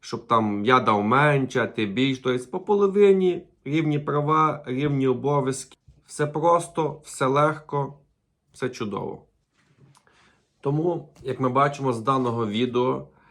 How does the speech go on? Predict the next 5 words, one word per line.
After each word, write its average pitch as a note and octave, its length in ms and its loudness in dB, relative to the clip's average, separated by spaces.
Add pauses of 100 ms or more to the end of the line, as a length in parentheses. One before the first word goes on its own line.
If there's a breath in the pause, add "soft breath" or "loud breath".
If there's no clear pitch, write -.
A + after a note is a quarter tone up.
(840 soft breath)
навіть A#2 380 0
брати A#2+ 280 -4
конкретно A2+ 560 -6
Польщу, B2+ 500 0
що, - 260 -12